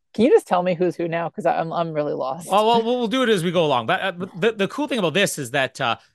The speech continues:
Speaker 2: when the movie came out, like, Brandon Routh was Superman. He was Superman in the, uh, two thousand six Superman Returns movie.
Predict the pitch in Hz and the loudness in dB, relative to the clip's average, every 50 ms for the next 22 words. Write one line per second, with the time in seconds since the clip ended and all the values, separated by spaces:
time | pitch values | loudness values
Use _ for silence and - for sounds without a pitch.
0 | _ _ - 156 160 175 190 175 185 233 254 214 226 - - 151 156 127 117 110 | _ _ -4 -4 -2 0 0 0 0 0 0 -2 -4 -4 -4 -4 -4 -2 -2 -2
1 | 104 101 104 - 135 131 107 110 175 202 214 214 190 151 160 160 156 147 - 131 | -4 -4 -4 -4 -6 -6 -2 0 2 2 2 2 0 0 2 0 0 0 -2 -2
2 | 131 123 - - - 165 143 - 127 110 92 87 85 - - 143 147 139 - - | -2 -2 -2 -4 -4 -4 -4 -4 -4 -6 -6 -8 -8 -10 -8 -8 -6 -6 -6 -8
3 | - 135 - 135 131 123 117 117 110 113 110 107 104 - _ - 117 104 95 - | -10 -10 -8 -6 -2 -2 -2 -2 -2 -4 -6 -8 -8 -8 _ -4 -4 -4 -4 -6
4 | 143 127 127 113 110 107 - 131 - - - 135 - 127 117 104 101 95 - 147 | -6 -6 -4 -4 -6 -8 -10 -10 -10 -10 -10 -12 -12 -10 -8 -8 -8 -8 -6 -4
5 | 147 143 117 107 110 98 87 90 73 | -4 -4 -6 -8 -12 -12 -12 -14 -20